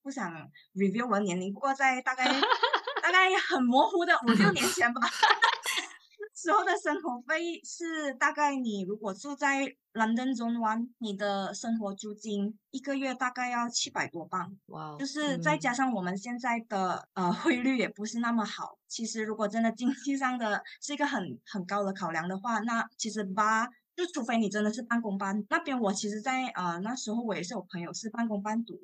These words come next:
Speaker 1: 那你就可能会比较，呃，没有给家庭那么大的负担。当然，如果经济上不是一个考量的话，那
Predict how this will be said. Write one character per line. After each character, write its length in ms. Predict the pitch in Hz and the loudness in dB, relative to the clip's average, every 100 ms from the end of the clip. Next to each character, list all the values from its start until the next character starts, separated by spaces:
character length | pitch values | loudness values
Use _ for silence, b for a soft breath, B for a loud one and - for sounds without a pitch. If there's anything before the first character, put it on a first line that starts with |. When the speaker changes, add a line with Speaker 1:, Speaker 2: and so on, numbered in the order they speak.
| - | -4
Speaker 1:
那 120 | 254 | 0
你 180 | 240 196 | 0 -2
就 160 | 254 | -4
可 140 | 247 202 | -6 -4
能 180 | 175 | -4
会 240 | 180 233 233 _ | -4 -6 -6 _
比 120 | 190 | -10
较， 400 | 185 220 220 214 - | 0 2 4 2 0
呃， 140 | 170 | -4
没 100 | 175 | -2
有 80 | 220 | -2
给 140 | 190 170 | -4 -6
家 160 | 185 | -6
庭 160 | 190 185 | -2 -2
那 100 | 202 | -2
么 180 | 214 208 | -2 -4
大 120 | - 196 | -4 -6
的 80 | |
负 200 | 180 202 185 | -6 -14 -12
担。 180 | 165 214 _ | -10 -10 _
当 160 | 254 240 | -2 2
然， 180 | 220 220 226 208 | 2 4 2 0
如 120 | - 240 | -6 -8
果 360 | - 180 - - | 0 2 2 -2
经 180 | - 247 | -6 -4
济 140 | 240 | -2
上 460 | 294 - 254 262 277 | -2 2 2 2 0
不 80 | - | -2
是 180 | 285 294 | -2 -2
一 40 | |
个 380 | 269 262 233 - - | 0 2 2 0 -2
考 200 | - 170 | -2 0
量 200 | 151 185 | 0 0
的 120 | 226 | 0
话， 140 | 349 403 - _ | 6 4 4 _
那 180 | 254 | 0